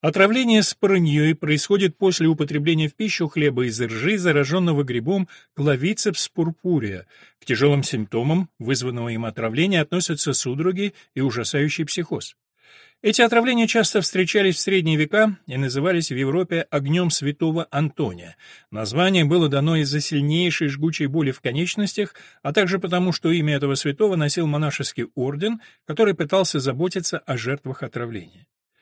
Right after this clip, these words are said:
Современный галлюциноген диэтиламид лизергиновой кислоты, Л С Д, получен из того же гриба, а его психоделические эффекты известны настолько хорошо, что повторяться, пожалуй, не стоит.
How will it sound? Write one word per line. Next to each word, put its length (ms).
Современный 540
галлюциноген 760
диэтиламид 840
лизергиновой 720
кислоты, 640
Л 200
С 180
Д, 260
получен 460
из 260
того 320
же 100
гриба, 640
а 100
его 220
психоделические 800
эффекты 460
известны 480
настолько 480
хорошо, 420
что 240
повторяться, 540
пожалуй, 380
не 80
стоит. 320